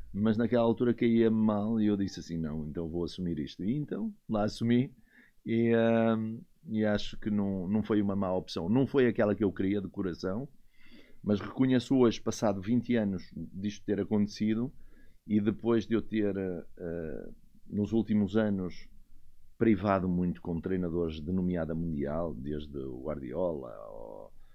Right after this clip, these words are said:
ao Mourinho, ao Jesus, ao Luís Castro, ao Sérgio Conceição, a, a todos estes grandes treinadores que nós temos em Portugal, hoje, de facto,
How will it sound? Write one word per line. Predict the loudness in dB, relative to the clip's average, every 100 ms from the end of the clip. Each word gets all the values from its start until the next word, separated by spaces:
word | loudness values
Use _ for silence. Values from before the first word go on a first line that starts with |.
| -16
ao | -6
Mourinho, | -2 -2 0 0 -2 -4
ao | -6 -10 -10 -12 -12 -12
Jesus, | -10 -6 -2 -2 -2
ao | -4
Luís | -4 -6 -6
Castro, | -2 0 -2 -8 -12 -12 -14 -16 -20 -20 -14
ao | -8 -6
Sérgio | -2 0 0
Conceição, | -2 -2 -2 -4 -2 -2 -2 -2 -6
a, | -8 -10 -10
a | -4
todos | -2 -2
estes | -2 -4 -4
grandes | -2 0 -2
treinadores | -2 -2 0 0 -2 -4 -14 -20 -18 -10
que | -4
nós | -2 -2
temos | -4 -4
em | -4
Portugal, | -4 -6 -6 -4 -6
hoje, | -2 0 0 -4
de | -10
facto, | -8 -8 -8 -12 -12 -12